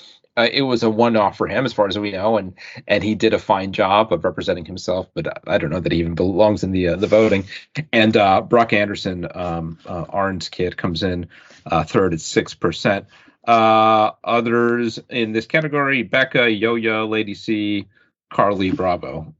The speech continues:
Um, I'd be lying if I said, uh, I was super familiar with any of them. So, um, that's it. Uh, uh, uh, real quick, let's touch on the, the Stanley Weston Awards, because there was a fair amount of discussion among all the writers about,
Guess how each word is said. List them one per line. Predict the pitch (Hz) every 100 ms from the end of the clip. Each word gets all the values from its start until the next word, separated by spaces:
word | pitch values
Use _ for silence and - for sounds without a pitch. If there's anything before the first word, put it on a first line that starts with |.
| -
Um, | 85 76 76
I'd | 87 87
be | 87
lying | 90 87
if | 80
I | 80
said, | 78 82 80 76 -
uh, | 76 80 -
I | 90
was | 82 -
super | 92 -
familiar | - 87 85 78
with | 82
any | - 87
of | 85
them. | 78 73 -
So, | - 82 - - - - 147
um, | 131 110 104 104 107 113
that's | 160 170 165
it. | 226 202 -
Uh, | - 170 165
uh, | 151 151
uh, | 165
real | 151 196
quick, | - 175
let's | 151
touch | - 156
on | 170 147 131 135
the, | 120 113 120
the | 139 120
Stanley | - 127 120
Weston | 113 127 - 117
Awards, | 110 110 -
because | 113 110
there | 135
was | 117
a |
fair | 110 160
amount | 123
of | 110
discussion | - 110 101
among | 107 104
all | 98
the | 95
writers | 110 107 98
about, | 107 95